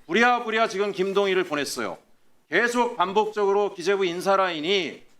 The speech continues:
윤석열 때 만들어진 인사라인인지 모르겠으나 지속적인 거짓말들을 하고 있다는 거에 대해서 차관님께서 가서 엄격하게 감찰을 통해서라도 이 문제를 철저하게 밝히고 다시 복귀시켰으면 좋겠습니다.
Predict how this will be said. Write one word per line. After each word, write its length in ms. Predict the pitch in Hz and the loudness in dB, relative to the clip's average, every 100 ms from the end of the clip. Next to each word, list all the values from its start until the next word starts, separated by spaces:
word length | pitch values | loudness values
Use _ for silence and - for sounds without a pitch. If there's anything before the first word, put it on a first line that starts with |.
| _ - | _ -6
윤석열 600 | 175 196 220 214 214 208 | -2 2 2 4 2 0
때 60 | 214 | 0
만들어진 500 | 175 180 196 185 180 | 0 2 0 0 -4
인사라인인지 720 | 170 170 185 190 190 185 185 | -2 2 2 2 0 -2 -2
모르겠으나 840 | 156 147 165 156 156 185 160 95 - - _ | 0 0 0 -2 0 2 2 -2 -12 -20 _
지속적인 480 | 156 202 208 196 196 | 0 0 2 0 2
거짓말들을 640 | 165 156 196 202 190 196 | 0 0 2 2 2 0
하고 160 | 185 185 | 0 0
있다는 400 | 160 170 170 170 | 0 0 -2 -2
거에 220 | 165 151 | -2 0
대해서 560 | 143 131 131 131 220 - - _ | 0 -2 0 0 -2 -6 -20 _
차관님께서 960 | - 202 214 208 208 202 208 208 180 - - - | 0 2 2 0 -4 2 4 4 0 -8 -20 -4
가서 340 | 170 180 214 202 | -2 2 2 2
엄격하게 680 | 196 233 240 247 247 220 220 | 0 -2 0 0 2 0 0
감찰을 460 | 185 190 202 202 | -2 0 0 0
통해서라도 760 | 196 196 175 165 139 131 170 214 - - _ | -2 -2 0 0 0 0 -2 -4 -12 -20 _
이 200 | 175 214 | 0 2
문제를 400 | 196 180 190 196 | 2 2 2 2
철저하게 480 | 196 233 233 226 208 | -2 -4 0 0 2
밝히고 600 | 151 160 165 143 156 202 | 0 -2 -4 -2 -2 -2
다시 200 | 151 175 | -6 -4
복귀시켰으면 640 | 147 147 180 180 156 160 | -6 -8 -10 -8 -8 -8
좋겠습니다. 680 | 139 - 131 127 120 123 175 | -8 -10 -12 -8 -2 0 0